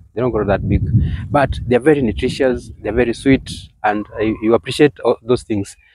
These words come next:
So, um, I just, the point I want to make that when you grow, uh, when you do this self, go to this self-sufficiency way, and you grow your things, uh, you either keep the indigenous birds or you grow your vegetables organically.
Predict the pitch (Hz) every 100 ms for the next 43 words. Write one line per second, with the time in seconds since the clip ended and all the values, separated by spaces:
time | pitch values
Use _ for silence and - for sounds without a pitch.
0 | - _ - 135 131 120 117 117 120 -
1 | 135 135 185 127 156 139 123 127 123 107
2 | - - 120 123 123 135 _ 110 135 156
3 | 156 143 - _ 104 104 101 113 113 117
4 | 113 123 120 143 135 - 110 - - 123
5 | 131 - 101 117 135 - 104 113 113 -
6 | - 135 135 113 123 117 - - - -
7 | _ 101 107 101 135 127 107 - 127 135
8 | - - - 104 104 101 98 104 98 -
9 | _ _ _ - - - - 123 143 -
10 | 120 117 107 104 104 107 135 135 117 -
11 | 143 - - 110 110 120 135 127 107 98
12 | 95 104 113 110 98 92 98 113 117 95
13 | 131